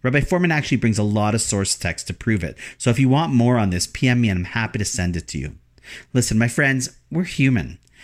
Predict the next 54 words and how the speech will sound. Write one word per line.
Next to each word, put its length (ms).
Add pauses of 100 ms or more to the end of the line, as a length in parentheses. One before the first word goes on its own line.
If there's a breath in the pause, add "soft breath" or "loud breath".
(180 loud breath)
That 240
means 360
that 220
people 420
will 120
make 320
mistakes. 540
And 80
that 180
means 400
that 140
for 120
most 360
of 80
us, 180
when 160
it 120
happens, 600 (300 loud breath)
we 120
will 120
get 180
upset, 560 (220)
disappointed, 880 (420)
angry. 480 (420 loud breath)
And 200
that, 260
too, 240
for 140
the 80
majority 420
of 100
people 380
are 100
understandable 800
reactions. 600 (280 loud breath)
Yes, 380
it 100
would 160
be 80
great 260
to 60
get 220
past 340
those, 220
and 100
I 80
personally 540
am 100
working 340
on 140
it, 140
but 100
until 320
then, 320